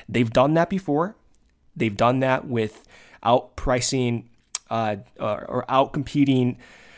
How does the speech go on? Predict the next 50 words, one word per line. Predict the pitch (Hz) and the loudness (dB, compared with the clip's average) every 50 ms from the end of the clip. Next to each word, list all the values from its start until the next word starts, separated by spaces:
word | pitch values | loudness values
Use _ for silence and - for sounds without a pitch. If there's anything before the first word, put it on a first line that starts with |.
| - - - _ _ | -20 -20 -20 _ _
Jason | - 139 139 143 - 151 131 | 2 4 4 4 4 2 0
Heyward's | 127 143 151 151 151 151 147 139 143 | 0 2 2 2 4 2 2 2 2
market | 127 131 127 127 - 143 139 120 | 2 2 2 2 2 2 2 2
in | 120 120 | 0 -2
twenty | 117 - - - 127 123 123 135 | -4 -4 -4 -2 0 0 0 0
sixteen, | 135 - - 143 147 - - - - 117 110 107 120 156 185 196 - - - | 0 -2 -2 -2 -2 -4 -4 -4 -2 -2 -2 -2 -2 -4 -6 -6 -10 -10 -6
and | - 123 123 120 | -2 -2 0 0
so | - - 135 123 | 0 2 0 0
they | 117 110 117 117 120 | 0 0 0 0 0
were | 113 123 123 | 0 -2 -2
able | - 107 139 147 156 156 151 139 | -2 0 2 2 4 4 2 0
to | - - 127 123 123 117 113 - | 0 0 0 2 2 0 -2 -2
offer | - 120 127 151 160 - - 147 | 0 2 2 2 2 2 0 0
more | 135 127 123 127 120 120 | 2 2 2 2 2 2
money | 113 113 117 113 117 110 107 | 2 0 0 0 -2 -2 -2
up | 107 95 - | -4 -6 -6
front | - - - - 156 160 151 135 - | -8 -8 -2 2 4 4 4 4 2
and | - 110 101 104 107 113 | -2 -6 -6 -6 -2 0
lure | 120 123 123 131 | 0 0 0 0
in | - 127 123 113 | -2 -2 -4 -4
players | 117 - - 196 208 202 175 156 156 - - | -4 -6 -4 -2 0 0 0 0 -2 -2 -2
that | 151 151 151 147 | 0 0 0 0
way. | 123 92 95 | 0 -2 -2
Maybe | 107 113 123 170 | 0 0 2 2
they | 165 208 | 2 4
do | 214 | 4
the | 214 214 | 2 2
same | - - 202 | 2 2 2
thing | 185 190 185 | 4 4 2
with | 180 170 | 2 0
Correa, | - - 190 170 131 98 76 64 - _ _ - | -2 -2 0 2 2 0 0 -4 -8 _ _ -6
and | 127 113 | -4 -2
they | 113 117 | -2 -2
did | 123 131 | -2 -2
the | 143 | -2
same | - - 151 147 | -2 -2 -2 -2
thing | - - 151 | -2 -2 -2
with | 139 127 | -2 2
Jon | - 127 127 139 139 | 2 4 4 4 4
Lester, | 123 120 120 - 135 131 | 2 2 0 0 -2 -2
giving | 120 - 110 110 104 | -2 -2 -4 -4 -2
more | 107 113 120 | 0 0 0
money | 127 123 120 123 127 - | 2 2 2 2 0 -2
up | - 120 - | -4 -8 -6
front | - - 131 127 - | -2 -2 -2 0 0
and | 127 120 113 | -2 -2 0
bonuses | - 117 120 120 123 127 123 - - 127 123 120 | 2 2 4 4 2 2 0 0 0 0 0 0
and | 139 - | -2 -2
all | - 117 117 113 | -2 0 0 0
that. | 117 113 113 - - | 0 0 0 0 -2